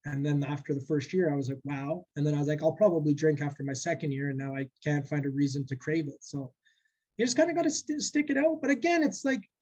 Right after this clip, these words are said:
I don't know, this is what I tell people. You can drink all you want, but I'll tell you what the number one reward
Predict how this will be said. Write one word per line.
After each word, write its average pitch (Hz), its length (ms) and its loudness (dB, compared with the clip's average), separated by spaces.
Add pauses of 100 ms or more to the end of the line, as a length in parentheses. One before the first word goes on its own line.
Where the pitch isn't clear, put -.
I 220 100 8
don't 196 80 8
know, 160 80 4
this 214 160 8
is 277 80 0
what 294 100 4
I 226 80 6
tell 214 180 8
people. - 300 -6 (680)
You 175 80 -4
can 262 120 2
drink 226 300 4
all 208 140 8
you 190 100 2
want, 139 220 -4 (420)
but 165 80 2
I'll 160 120 8
tell 226 180 4
you 233 120 2
what 208 140 4
the 180 80 -2
number 185 280 -2
one 180 180 -2
reward 143 360 -2